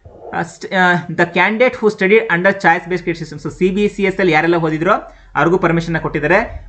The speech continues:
ಮತ್ತೆ ಸೋಷಿಯಲ್ ಸೈನ್ಸ್, ಸೋಷಿಯಲ್ ಸ್ಟಡೀಸ್ ಯಾರು ಟೀಚರ್ಸ್ ಇದ್ದಾರೋ,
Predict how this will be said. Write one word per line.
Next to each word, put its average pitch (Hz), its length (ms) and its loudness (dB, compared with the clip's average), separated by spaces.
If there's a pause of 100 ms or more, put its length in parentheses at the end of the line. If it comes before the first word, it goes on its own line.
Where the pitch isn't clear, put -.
ಮತ್ತೆ 202 580 0 (160)
ಸೋಷಿಯಲ್ 262 380 2
ಸೈನ್ಸ್, 190 480 -2
ಸೋಷಿಯಲ್ 214 260 -2
ಸ್ಟಡೀಸ್ 185 340 -2
ಯಾರು 165 140 0
ಟೀಚರ್ಸ್ 165 300 -4
ಇದ್ದಾರೋ, 135 460 -4